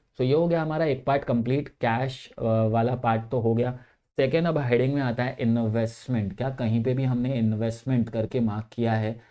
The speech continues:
अगर नहीं किया है तो मैं क्या कर देता हूँ, इसके सामने लिख देता हूँ nil। ठीक है, आप लोग सोच रहे होंगे कि मुझे कैसे पता इन्वेस्टमेंट आएगा, तो ये था ना हमारा फॉर्मेट, देखो ये रहा कैश, इसकी एंट्री की,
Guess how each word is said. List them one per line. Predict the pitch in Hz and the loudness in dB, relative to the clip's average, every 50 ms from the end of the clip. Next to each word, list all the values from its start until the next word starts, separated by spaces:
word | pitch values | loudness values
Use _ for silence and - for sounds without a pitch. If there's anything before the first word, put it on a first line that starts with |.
| _ _ _ _ - | _ _ _ _ -4
अगर | 113 117 151 151 139 | 0 0 0 0 0
नहीं | 135 127 120 117 131 151 147 | 0 0 0 0 -2 -2 -4
किया | - 131 120 110 | -2 0 0 0
है | 101 98 - - _ _ _ _ _ | 0 -2 -6 -12 _ _ _ _ _
तो | 117 | 0
मैं | 117 120 | 0 2
क्या | 117 139 139 | 2 0 2
कर | 135 131 120 | 2 2 2
देता | 120 117 117 117 | 2 2 2 2
हूँ, | 110 | 0
इसके | 107 110 131 127 | 0 0 -2 -2
सामने | 120 120 113 113 120 | -2 0 0 2 2
लिख | 120 113 104 | 2 0 2
देता | 104 110 107 113 110 | 0 0 0 0 0
हूँ | 113 113 113 131 127 113 104 107 113 110 110 113 | 0 0 0 0 0 0 0 0 0 0 2 2
nil। | 117 117 107 95 95 - _ _ _ _ _ _ _ _ | 4 2 2 0 -2 -8 _ _ _ _ _ _ _ _
ठीक | 110 113 113 | -2 -2 -2
है, | 139 | -2
आप | - 117 117 123 | 0 0 0 0
लोग | 156 151 | 0 -2
सोच | - 156 147 143 | -2 -4 -4 -2
रहे | 151 | -4
होंगे | 147 156 151 | -4 -4 -4
कि | - 160 | -4 -2
मुझे | 151 131 135 147 | 0 0 0 0
कैसे | 147 131 | -2 -2
पता | 127 127 131 | -2 -2 0
इन्वेस्टमेंट | 123 117 117 113 113 117 123 120 113 | 0 2 0 0 0 0 -2 0 0
आएगा, | 107 101 98 101 | -2 -2 -4 -6
तो | 101 - 123 | -6 -4 -2
ये | 113 117 | -2 0
था | 117 139 | 0 -2
ना | 156 160 | -4 -4
हमारा | 151 135 123 131 131 | -2 -2 -2 -2 0
फॉर्मेट, | 127 120 113 110 110 107 - - _ _ _ _ _ _ _ _ _ _ _ _ _ - | 0 0 0 0 -2 -2 -6 -10 _ _ _ _ _ _ _ _ _ _ _ _ _ -4
देखो | 110 107 110 110 | -2 0 2 2
ये | 113 113 | 2 2
रहा | 117 117 | 2 0
कैश, | 113 117 113 113 131 131 - - - _ _ _ _ _ _ _ _ _ - | 0 0 -2 -2 -2 -4 -6 -12 -18 _ _ _ _ _ _ _ _ _ -20
इसकी | - - - 135 | -18 -6 -2 0
एंट्री | 123 120 117 123 120 | 0 2 2 0 0
की, | 120 123 | 0 -2